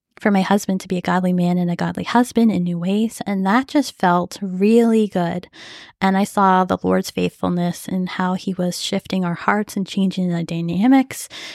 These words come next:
And really, I just saw direct fruit, um, from those, um, intentions that I set. Just telling God in prayer my vision for our family really helped it, um, to be lived out in a way that felt amazing for both me and Chris. So I'm just so grateful for that.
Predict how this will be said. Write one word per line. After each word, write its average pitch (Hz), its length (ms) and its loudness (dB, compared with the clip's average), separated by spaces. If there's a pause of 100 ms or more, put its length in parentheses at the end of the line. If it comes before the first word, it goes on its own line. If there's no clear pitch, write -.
(180)
And 233 320 4
really, 277 240 6
I 285 120 6
just 214 220 -2
saw 190 180 4
direct 180 380 0
fruit, 175 460 -2 (260)
um, 175 420 -2 (180)
from 180 460 0
those, 175 560 0 (540)
um, 180 320 -2 (100)
intentions 185 680 -6
that - 120 -6
I - 80 -6
set. - 360 -6 (340)
Just - 200 -2
telling 226 340 4
God 214 220 4
in 202 100 2
prayer 190 220 -2
my 180 180 2
vision 185 320 0
for 196 140 0
our 185 100 2
family 180 380 -2
really 196 320 2
helped 180 400 -2
it, 175 200 0 (440)
um, 180 280 0
to 196 120 0
be 185 160 0
lived 180 280 0
out 180 220 2
in 185 80 0
a 175 80 0
way 175 160 0
that 180 180 -2
felt 180 220 -4
amazing 175 400 -2
for 180 160 -4
both 170 240 -6
me 165 160 -2
and 185 80 -6
Chris. - 300 -12
So - 160 -4
I'm 190 160 2
just 185 160 -6
so 180 120 -4
grateful 175 320 -6
for 180 160 -8
that. 185 260 -6